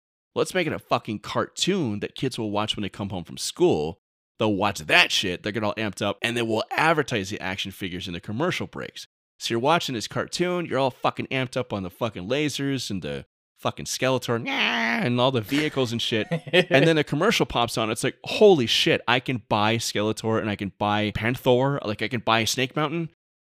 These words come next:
Speaker 1: Like, I can have that shit that I'm loving so much in tangible form and play with it and make my own stories up."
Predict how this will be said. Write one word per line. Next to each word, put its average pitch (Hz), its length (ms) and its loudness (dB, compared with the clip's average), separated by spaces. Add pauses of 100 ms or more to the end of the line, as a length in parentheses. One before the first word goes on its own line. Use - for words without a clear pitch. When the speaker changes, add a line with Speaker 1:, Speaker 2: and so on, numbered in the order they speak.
(120)
Speaker 1:
Like, 117 120 2
I 135 60 0
can - 140 -2
have 113 260 0
that 147 160 -2
shit 147 220 -2
that 139 80 -4
I'm 135 120 -2
loving 139 380 0
so 139 160 0
much 151 240 0
in 113 140 -4
tangible 123 400 -4
form 135 240 0
and 117 120 -2
play 117 160 0
with 131 140 2
it 143 160 0
and 117 80 0
make 120 160 0
my 98 140 -2
own 113 160 -2
stories 147 360 0
up." 170 260 -2